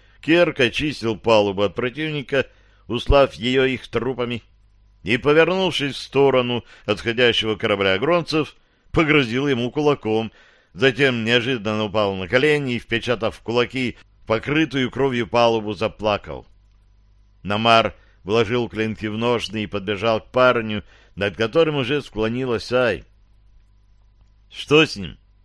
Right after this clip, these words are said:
спросил подбежавший Рай. «Не знаю». Намар покачал головой, в задумчивости глядя на вздрагивающие плечи юноши, хотя на мгновение в его мозгу промелькнула догадка —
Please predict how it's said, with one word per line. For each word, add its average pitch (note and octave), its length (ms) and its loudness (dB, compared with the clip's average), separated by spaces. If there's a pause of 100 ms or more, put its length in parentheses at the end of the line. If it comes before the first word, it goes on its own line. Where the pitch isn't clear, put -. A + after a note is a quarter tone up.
спросил G2+ 460 -4
подбежавший G#2 640 0
Рай. G#2 320 0 (460)
«Не G2 240 -6
знаю». G#2+ 640 -2 (520)
Намар B2 340 2
покачал A2 560 0
головой, A2 560 0 (520)
в D2+ 80 -14
задумчивости A#2 840 -2
глядя G#2 640 0 (380)
на F#2+ 140 -8
вздрагивающие B2 760 0
плечи A2 420 -4
юноши, G2+ 680 -6 (380)
хотя D#3+ 360 4
на D3+ 120 -2
мгновение C3+ 760 0
в G#2+ 40 -4
его B2 300 0
мозгу A#2+ 340 -2
промелькнула A2+ 720 -2
догадка — A2 760 0